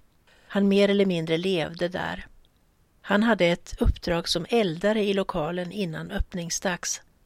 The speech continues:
Var det dåligt väder så kom det få besökare och då passade han på att läsa böcker istället. Favoriter var Ivar Lo-Johansson och Elin Wägner.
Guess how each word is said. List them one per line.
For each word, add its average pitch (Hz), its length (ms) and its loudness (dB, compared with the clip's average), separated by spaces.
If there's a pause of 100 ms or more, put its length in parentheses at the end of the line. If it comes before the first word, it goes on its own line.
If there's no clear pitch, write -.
(240)
Var 180 140 4
det 180 60 4
dåligt 185 500 0
väder 185 400 0
så 233 160 -2
kom 175 200 0
det 160 80 -6
få 165 320 -4
besökare 185 720 -2 (300)
och 240 120 2
då 185 120 4
passade 220 400 0
han 240 160 2
på 185 180 -2
att 170 140 -6
läsa 196 320 -4
böcker 185 380 -10
istället. 180 480 -8 (760)
Favoriter 185 640 2
var 165 260 4
Ivar 180 360 -2
Lo-Johansson 175 880 0
och 175 100 -6
Elin 190 300 -2
Wägner. 170 600 -10